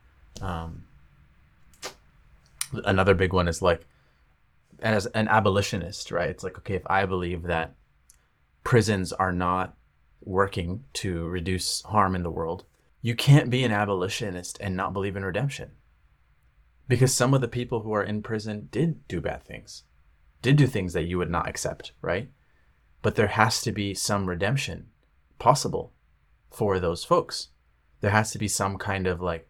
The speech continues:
okay, you're, you have a mental illness, you're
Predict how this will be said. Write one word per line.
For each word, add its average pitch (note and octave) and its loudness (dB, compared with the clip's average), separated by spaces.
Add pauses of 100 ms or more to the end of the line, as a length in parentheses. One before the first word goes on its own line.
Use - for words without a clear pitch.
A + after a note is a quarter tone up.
okay, A2+ -4 (120)
you're, G#2 -2
you G#2 -4
have G2+ -2
a G2+ -2
mental F#2 -4 (100)
illness, G2 0
you're E2+ -2